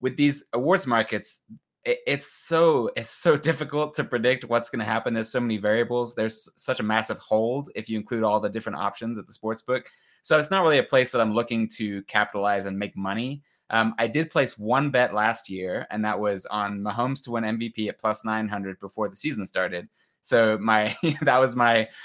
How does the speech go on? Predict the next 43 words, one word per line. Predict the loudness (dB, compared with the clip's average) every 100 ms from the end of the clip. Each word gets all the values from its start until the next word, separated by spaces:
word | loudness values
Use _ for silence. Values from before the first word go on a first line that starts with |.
| -20 _ 2
my | 6 6
entire | 8 8 10 8
return | 6 6 8
on, | 4 2
on | 0 0 0
season-long | -2 -2 0 2 2 2
awards | -2 2 0 2
bets | -2 -2
was | -8 -2
very | 0 2
high. | 0 -4 0
Um, | 4 4 2 -4 _ _ _ -20 _ _ _
so, | 4 6 6 4
so | 2 2 4
every | 4 4
now | 6 6
and | 6
then | 2
I |
think | 2 0
a | 0
line | 4 4 4
is, | 0 -2
like, | -4 -8 _ _ -2
valuable, | 2 2 2 0 0 0 2
but | -2 -4 _ _ -6
it, | -4 -2
it's | -4 -4
very, | 2 4 4
very | 0 -4
rare. | -4 -6 -6 4
But |
I, | 4 4 0
it, | 0 -2
I |
still | 0 0
think | 0 -4
it's | -2
fun | -2 -2
to |
talk | 0 0 2
about | -2 -2
because | -4 -4 -4